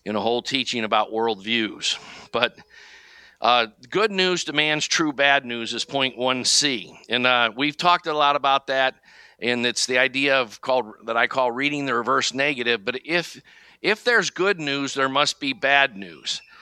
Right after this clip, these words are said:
And if you study both the secular ideas about the nature of man and, and psychology and sociology and so forth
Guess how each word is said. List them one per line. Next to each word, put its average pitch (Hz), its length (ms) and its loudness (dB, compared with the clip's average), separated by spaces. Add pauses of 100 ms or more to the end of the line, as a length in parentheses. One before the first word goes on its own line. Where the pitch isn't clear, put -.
(280)
And 131 120 0
if 139 80 2
you 156 160 0
study 190 420 0
both 170 480 0
the 170 100 -2
secular 196 640 2
ideas 139 760 2
about 131 600 0
the 123 80 -6
nature 135 400 0
of 120 100 -2
man 135 380 2
and, 113 200 -6 (120)
and 113 180 -2
psychology 135 880 2
and 107 140 0
sociology 131 880 0
and 110 100 -8
so 139 240 0
forth 139 340 0